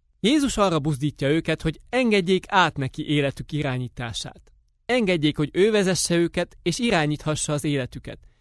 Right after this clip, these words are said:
és így elvezethesse őket mindazokba a dolgokba, amelyeket előkészített számukra,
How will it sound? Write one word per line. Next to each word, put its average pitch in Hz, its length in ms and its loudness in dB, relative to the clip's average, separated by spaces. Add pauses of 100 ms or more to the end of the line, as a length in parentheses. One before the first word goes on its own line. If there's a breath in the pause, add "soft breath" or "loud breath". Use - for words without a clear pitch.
(140)
és - 120 -4
így 175 140 0
elvezethesse 202 800 2
őket 160 300 -2
mindazokba 185 560 2
a 170 60 2
dolgokba, 160 720 -2
amelyeket 208 480 0
előkészített 151 760 0
számukra, 156 600 0